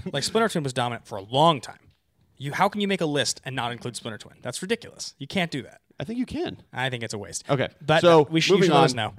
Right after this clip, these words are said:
Speaker 1: Let us know, um, if you want to see the top ten, top hundred cards followed by the, the bottom ten are the most banned cards. <laughs>
Speaker 2: Meh.
Speaker 1: Uh, so let us know. That's what we're gonna be doing. Uh, it'll be a live stream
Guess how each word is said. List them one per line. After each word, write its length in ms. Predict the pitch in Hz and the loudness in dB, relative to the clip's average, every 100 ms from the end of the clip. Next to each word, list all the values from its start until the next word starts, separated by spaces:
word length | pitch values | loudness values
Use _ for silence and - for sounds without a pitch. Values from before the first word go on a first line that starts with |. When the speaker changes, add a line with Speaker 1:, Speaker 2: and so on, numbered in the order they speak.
| 101 | -4
Speaker 1:
Let 140 | 131 160 | 0 0
us 120 | 135 | 2
know, 260 | 117 110 - _ _ - | 2 2 0 _ _ -4
um, 540 | 113 107 104 92 95 _ _ _ - | 0 0 0 -4 -10 _ _ _ -10
if 120 | 131 | -4
you 60 | 127 | 0
want 120 | 127 | -2
to 60 | 113 | -2
see 100 | 127 | -8
the 80 | 104 | -4
top 220 | 123 113 | -2 -2
ten, 280 | - 113 113 - | -2 -4 -4 -2
top 180 | 180 175 | 2 2
hundred 220 | 175 160 | 2 0
cards 260 | 156 147 - | 0 0 2
followed 240 | 143 135 | 0 2
by 140 | 123 | 0
the, 80 | 107 92 110 92 87 95 82 67 | -2 -8 -20 -20 -20 -20 -20 -10
the 140 | 117 | -8
bottom 600 | 101 98 85 110 107 101 - | -8 -12 -4 -2 -2 -6 -10
ten 220 | 107 101 | -10 -8
are 100 | 95 | -8
the 480 | 92 95 92 85 90 - 95 120 85 82 - | -6 -6 -6 -10 -16 -20 -20 -20 -20 -14 -6
most 300 | 107 - - | -6 -6 -8
banned 240 | 85 85 | -10 -10
cards. 380 | - 69 - - 143 | -12 -14 -14 -16 -10
<laughs> 140 | 277 311 135 131 | -6 -4 -4 -4
Speaker 2:
Meh. 300 | 139 139 131 127 | -4 -2 0 2
Speaker 1:
Uh, 380 | 123 113 107 - _ - | 4 2 0 -6 _ 2
so 240 | 190 196 | 4 4
let 120 | 208 233 | 4 4
us 100 | 214 | 6
know. 100 | 170 | 6
That's 180 | 180 | 4
what 40 | 175 | 2
we're 60 | |
gonna 80 | 180 | -2
be 60 | 165 | 2
doing. 320 | 160 156 143 - 110 | 2 2 0 -4 0
Uh, 140 | 139 | 4
it'll 140 | 147 170 | 6 6
be 80 | |
a 60 | 165 | 6
live 260 | 151 180 175 | 4 2 2
stream 400 | - 160 160 | 0 2 2